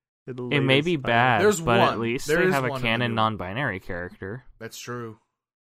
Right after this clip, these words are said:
Speaker 2: Yeah.
Speaker 3: But yeah, in, um, the new show Fire Force, which by the way is,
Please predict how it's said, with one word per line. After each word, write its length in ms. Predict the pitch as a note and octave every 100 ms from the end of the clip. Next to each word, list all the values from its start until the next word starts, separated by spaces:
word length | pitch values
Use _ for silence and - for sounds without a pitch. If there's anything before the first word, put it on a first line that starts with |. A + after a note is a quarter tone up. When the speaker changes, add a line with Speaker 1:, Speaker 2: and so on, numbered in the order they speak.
| _ _ _ _ _ _ _
Speaker 2:
Yeah. 680 | G#2+ A2 B2+ D3+ A#2+ G2+ F#2+ - _ _ _ _ -
Speaker 3:
But 80 | C3+
yeah, 200 | C#3+ C#3
in, 240 | B2+ B2+
um, 420 | B2+ B2+ B2 B2 C3+
the 120 | B2+
new 200 | C3+ C#3
show 280 | D#3+ - A#2+
Fire 360 | G#2+ C3 D3 C3+
Force, 360 | - A2 G2+
which 260 | A2+ F3 C3+
by 160 | A2+ G#2
the 80 | G2
way 240 | G2+ G2
is, 240 | F#2 F#2